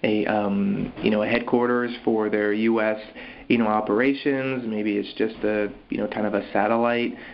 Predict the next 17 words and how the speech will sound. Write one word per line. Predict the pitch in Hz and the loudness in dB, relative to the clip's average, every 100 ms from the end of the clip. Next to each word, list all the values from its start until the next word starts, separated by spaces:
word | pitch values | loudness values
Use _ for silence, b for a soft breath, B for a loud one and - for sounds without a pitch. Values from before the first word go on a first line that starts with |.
| B | B
you | 123 | 2
know, | |
office. | 120 117 127 123 | 2 2 0 0
So | 110 | 0
when | 107 | 2
they're | 104 104 | 0 0
in | 101 | 0
town, | 104 107 110 113 113 | 0 2 2 2 2
they're | 104 98 | 2 0
able | 98 104 | 2 2
to | 101 | 2
have | 101 101 107 | 0 2 2
a, | 101 98 - | 0 -2 -4
have | 110 | 0
a | 98 | 0
home | 110 107 107 | 2 0 2
base | 104 104 | 2 2